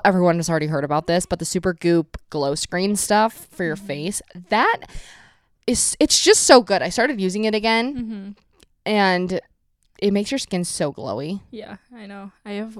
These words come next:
Speaker 2: I have the stick one. I want the actual, like,
Speaker 1: Yeah. Oh, the stick one, though, I
Speaker 2: lotion.
Speaker 1: like the idea of the stick one.
Speaker 2: Yeah, it's
Speaker 1: Um,
Speaker 2: sticky, but
Speaker 1: it's sticky.
Speaker 2: um,
Speaker 1: <laughs> The stick is
Speaker 2: stick is
Speaker 1: sticky.
Speaker 2: sticky. It
Speaker 1: The
Speaker 2: is
Speaker 1: stick is
Speaker 2: sticky. Like, that's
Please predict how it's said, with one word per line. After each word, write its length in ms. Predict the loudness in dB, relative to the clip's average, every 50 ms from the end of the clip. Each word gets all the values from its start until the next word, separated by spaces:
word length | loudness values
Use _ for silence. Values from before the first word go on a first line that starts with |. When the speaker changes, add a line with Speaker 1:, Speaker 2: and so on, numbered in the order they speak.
| -18 -12 -10
Speaker 2:
I 80 | -6
have 320 | -6 -6 -8 -10 -12 -10 -6
the 120 | -6 -6
stick 540 | -6 -8 -16 -14 -14 -14 -14 _ _ -20 -12
one. 380 | -10 -8 -8 -8 -8 -10 -10 -14 _
I 80 | -14 -12
want 180 | -10 -10 -10 -12
the 60 | -14 -16
actual, 460 | -18 -20 _ _ _ -20 -20 -20 -20
like, 360 | -20 -20 -20 -20 -20 -20 -12
Speaker 1:
Yeah. 300 | -8 -8 -8 -8 -8 -12 -14 _ _ _ _ _ _ 0
Oh, 100 | 0 0
the 80 | 0
stick 220 | 0 -2 -2 -2 0
one, 140 | 0 -2 0 2
though, 80 | 4 6
I 60 | 6
Speaker 2:
lotion. 80 | 6 6
Speaker 1:
like 160 | 4 0 0
the 140 | -2 -4 -4
idea 240 | -4 -4 -6 -10 -14
of 80 | -14
the 80 | -16 -18
stick 240 | -16 -16 -18 -16 -14
one. 240 | -16 -14 -14 -16 -16 _
Speaker 2:
Yeah, 360 | -8 -6 -6 -4 -6 -8 -10 -12 _ _ _ -8
it's 80 | -4 -2
Speaker 1:
Um, 420 | -2 -2 -2 -4 -10 -14 -18 -20 _ _ _ _ -20
Speaker 2:
sticky, 440 | -20 -16 -14 -14 -14 -14 -16 -16 -12
but 300 | -10 -10 -10 -10 -12 _ -20 -20 _ _ _ _ -20
Speaker 1:
it's 140 | -20 -18 -18
sticky. 240 | -16 -14 -12 -8 -6
Speaker 2:
um, 280 | -6 -4 -4 -2 -2
Speaker 1:
<laughs> 60 | 2 4
The 100 | 4 2
stick 320 | 2 0 -6 -6 -2 -2
is 120 | -2 0
Speaker 2:
stick 280 | 0 0 0 0 0 0
is 60 | -2
Speaker 1:
sticky. 160 | -4 -6 -8 -8
Speaker 2:
sticky. 220 | -8 -10 -6 -2
It 20 | 0
Speaker 1:
The 40 | 2
Speaker 2:
is 120 | 2 2 0
Speaker 1:
stick 280 | 0 2 2 4 4 2
is 60 | -2
Speaker 2:
sticky. 60 | 0
Like, 200 | 0 0 0 0
that's 100 | 0 -2